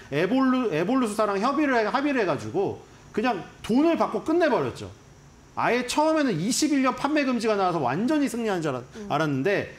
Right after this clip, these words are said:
Speaker 1: 그게 완전 단축이 돼버렸어요. 그리고 대신에 돈을 받는 실리를 택했죠. 그리고 나서 바로 다음 타겟을 휴젤로 돌렸는데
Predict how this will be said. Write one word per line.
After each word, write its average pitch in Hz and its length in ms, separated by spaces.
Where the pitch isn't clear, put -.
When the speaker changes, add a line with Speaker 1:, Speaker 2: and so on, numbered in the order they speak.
Speaker 1:
그게 214 160
완전 233 440
단축이 214 460
돼버렸어요. 117 500
그리고 196 160
대신에 180 320
돈을 240 280
받는 185 200
실리를 285 340
택했죠. 190 420
그리고 285 340
나서 277 340
바로 269 340
다음 233 380
타겟을 262 440
휴젤로 302 400
돌렸는데 226 600